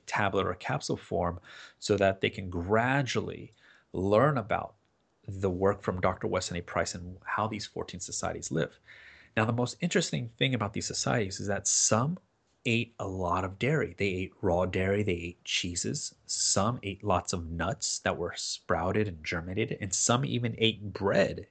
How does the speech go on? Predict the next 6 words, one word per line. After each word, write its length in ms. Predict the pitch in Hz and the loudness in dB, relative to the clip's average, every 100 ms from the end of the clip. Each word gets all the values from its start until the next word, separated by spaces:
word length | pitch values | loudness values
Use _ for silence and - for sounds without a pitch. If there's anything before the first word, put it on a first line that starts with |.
| - | -8
and, 420 | 113 104 98 95 - - - - - | 0 0 0 -4 -8 -16 -18 -20 -6
you 100 | - | 0
know, 120 | 101 98 | 2 2
from 460 | - 104 98 98 - _ _ | 2 2 2 -2 -12 _ _
heirloom 560 | 117 123 139 139 135 113 | 4 6 6 4 0 -4
wheat 260 | 98 104 107 | -4 -4 -6